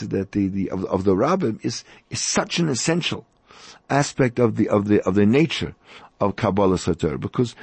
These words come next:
there's so much of Yiddishkeit that is, that is, you know, uh, dependent on the community in order to merit an a, a, a complete acceptance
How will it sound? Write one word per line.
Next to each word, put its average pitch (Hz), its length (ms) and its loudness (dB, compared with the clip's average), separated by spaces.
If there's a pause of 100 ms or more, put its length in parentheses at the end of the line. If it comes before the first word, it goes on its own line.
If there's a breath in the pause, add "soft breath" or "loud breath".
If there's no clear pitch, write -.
(160 loud breath)
there's 135 120 -6
so 147 160 2
much 151 200 2
of 117 100 2
Yiddishkeit 165 720 -2 (500 loud breath)
that 107 200 2
is, 110 400 2 (160)
that - 200 -2
is, 113 300 2 (800 soft breath)
you 110 120 4
know, 92 160 4
uh, 90 260 0
dependent 117 760 0 (380 loud breath)
on 117 160 4
the 107 80 4
community 95 600 2 (220 loud breath)
in 117 140 4
order 123 200 6
to 113 160 0
merit 160 460 4
an 135 140 -2
a, 131 500 -2 (320)
a, 95 140 0 (100)
a 90 100 2
complete - 600 -4 (360 loud breath)
acceptance - 800 -2